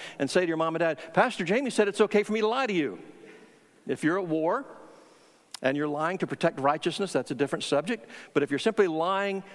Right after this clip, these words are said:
to cover up your own sin or to get your own way, absolutely not. Of course not. Never ever is it right. But in these,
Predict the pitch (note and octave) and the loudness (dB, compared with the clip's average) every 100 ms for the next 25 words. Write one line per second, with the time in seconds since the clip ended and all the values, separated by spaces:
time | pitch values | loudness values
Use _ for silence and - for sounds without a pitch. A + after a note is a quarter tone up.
0 | - D#3 - F#3 F3 E3+ D#3+ C3+ C3+ - | -8 -6 2 2 2 0 0 0 -2 -4
1 | - F#3 A3+ G#3+ B2+ A#2+ D3+ C3+ C3 A#2+ | 0 2 2 -2 -2 0 0 0 -2 -2
2 | A#2 E3+ F#3+ F#3 F3+ - D#3+ D3+ D3+ D#3 | 0 0 2 -2 -6 0 0 2 -2 0
3 | D3 C#3+ F#2+ - - - - _ _ _ | -2 -2 -4 -6 -18 -20 -20 _ _ _
4 | _ _ _ _ _ - - F3+ - C#3+ | _ _ _ _ _ -10 2 2 2 -2
5 | E2 C2+ - - _ _ _ _ _ C3 | -4 -8 -20 -20 _ _ _ _ _ -2
6 | C#3 D3+ D#3+ G2+ - - A2+ G2+ E2+ - | 0 0 0 -2 -10 -8 -6 -4 -4 -6
7 | - _ _ _ - - - _ - B2+ | -16 _ _ _ -20 -20 -20 _ -2 -2
8 | A#2 - - - _ - C3 C3 B2+ B2 | -2 -8 -20 -20 _ -6 -2 -2 -2 -2
9 | C3+ C#3+ B2+ | 0 0 -2